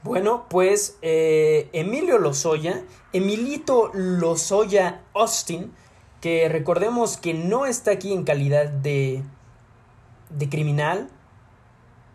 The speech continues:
no, no, no, está en calidad de testigo colaborador. ¿Qué es un testigo colaborador? Pues alguien que brinda información relevante o suficiente, o con suficiente peso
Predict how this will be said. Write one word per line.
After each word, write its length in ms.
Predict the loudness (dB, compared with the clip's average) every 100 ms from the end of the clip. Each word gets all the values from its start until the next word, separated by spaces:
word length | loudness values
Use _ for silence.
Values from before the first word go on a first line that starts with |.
| _
no, 400 | -10 -4 2 4
no, 80 | 4
no, 220 | 2 0
está 220 | -2 -2 -4
en 100 | 0
calidad 300 | 0 2 0
de 80 |
testigo 560 | 0 -6 -6 -6 -6 2
colaborador. 680 | 4 4 4 2 2 0 -2
¿Qué 100 | -6
es 60 | -6
un 100 | -8
testigo 320 | -6 -4 -2
colaborador? 680 | 0 0 0 0 0 -2 -4
Pues 300 | -4 -4 -2
alguien 480 | -2 -2 -2 -4 -4
que 160 | -4 -4
brinda 280 | -4 -4
información 840 | -6 -4 -2 -2 -4 -4 -4 -4 -2
relevante 720 | 0 0 0 0 -4 -4 -4
o 100 | -6
suficiente, 680 | -10 -18 -16 -10 -8 -6 -8
o 60 | -8
con 120 | -6
suficiente 460 | -4 -4 -4 -6
peso 420 | 0 0 2 0